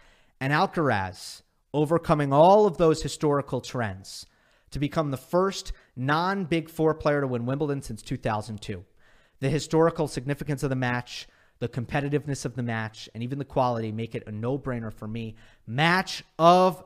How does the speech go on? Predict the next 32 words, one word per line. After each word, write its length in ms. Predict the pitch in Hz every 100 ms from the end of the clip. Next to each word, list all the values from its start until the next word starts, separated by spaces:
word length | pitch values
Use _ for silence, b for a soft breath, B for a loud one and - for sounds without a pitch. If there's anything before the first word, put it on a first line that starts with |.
| -
the 140 | 123
year. 480 | 110 170 202 120 90 - - - - - - - - 139
That 280 | 233 233
said, 480 | - - 254 214 151 -
honorable 460 | 214 254 240 202
mention, 640 | 185 202 208 - 226 214 - -
and 340 | 120 113 113
a 60 | 117
lot 200 | 127 170
of 80 |
people 300 | 170 160 139
did, 520 | 120 110 143 147 135 - -
uh, 280 | 117 110 107
vouch 360 | 107 131 165
for 160 | - 165
this 320 | 156 151 - -
in 440 | 127 120 113 107 - -
the 340 | 117 104 101 - _ _ _
replies, 800 | 110 110 - 165 180 180 180 - - b b b
uh, 180 | - 107
Djokovic 520 | 104 170 170 170 160
beating 180 | 175 156
Alcaraz 500 | 156 160 165 147 139
in 80 | 135
Cincinnati. 640 | - 143 135 123 113 95 b b b -
Truly 640 | - 185 196 208 214 220 202
one 260 | 143 160
of 140 | 170 156
the 80 | 160
most 360 | 143 135 -
twisty-turny 1160 | - - 190 185 - 202 190 - 170 165 160 156
matches 480 | 139 135 - 143